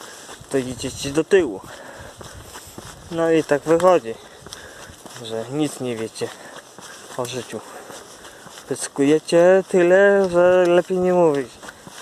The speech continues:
a gówno wiecie. Ta, ta.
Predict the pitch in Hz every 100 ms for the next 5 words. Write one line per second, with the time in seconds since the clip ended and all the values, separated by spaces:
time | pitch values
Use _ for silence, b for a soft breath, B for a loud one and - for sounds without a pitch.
0 | - 117 123 131 143 139 143 - 104 -
1 | - - - - - - B B B -
2 | - B B B B B B B B B
3 | B B B - - - - - - 196
4 | 185 175 170